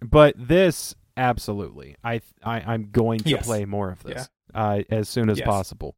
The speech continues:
Speaker 1: So, um, all right. So we would, we, we each agree that we would play just one more level.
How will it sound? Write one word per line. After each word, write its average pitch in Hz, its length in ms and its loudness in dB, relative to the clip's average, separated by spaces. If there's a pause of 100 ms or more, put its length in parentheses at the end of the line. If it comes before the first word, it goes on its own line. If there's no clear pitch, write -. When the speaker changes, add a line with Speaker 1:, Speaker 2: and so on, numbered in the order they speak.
(120)
Speaker 1:
So, 107 600 2 (140)
um, 113 440 2 (280)
all 185 60 4
right. 185 140 2
So 120 160 2
we 127 160 4
would, 120 360 2
we, 113 300 0
we 110 160 -2
each 113 180 -4
agree 110 260 -4
that 127 180 -2
we 104 140 -2
would 101 240 -2 (100)
play 101 320 0
just 98 340 -8
one 98 160 -8
more 98 200 -4
level. 135 320 0